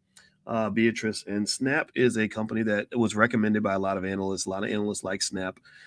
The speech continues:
and, uh, it's, um, a strong company in certain ways. It's a disruptor, and, uh, you know, on some level. And, uh, but let me tell you,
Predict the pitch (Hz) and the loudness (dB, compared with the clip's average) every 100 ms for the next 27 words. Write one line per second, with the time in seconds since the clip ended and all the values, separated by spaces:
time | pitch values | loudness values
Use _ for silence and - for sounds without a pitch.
0 | - - 110 107 101 101 101 101 101 - | -20 -2 2 4 4 2 2 2 2 0
1 | 113 - 107 104 104 - 123 - 147 151 | 0 2 2 2 -2 -4 -2 0 4 4
2 | 147 110 104 104 101 95 - 110 101 92 | 4 0 2 2 2 2 0 0 0 -2
3 | 98 95 - - 92 107 - 107 101 - | -2 -4 -6 -6 -2 -2 0 -2 0 -2
4 | 101 98 - 98 92 92 - _ _ - | -2 -4 -4 -4 -2 -4 -10 _ _ -2
5 | 110 80 _ _ 107 98 - 110 135 160 | -2 -2 _ _ -4 0 4 8 10 10
6 | 101 95 - - - - - 127 127 123 | 6 0 -8 -18 -16 -12 6 10 12 12
7 | 120 117 107 110 151 147 143 139 127 123 | 12 10 8 8 6 6 2 4 6 6
8 | 127 92 | 6 2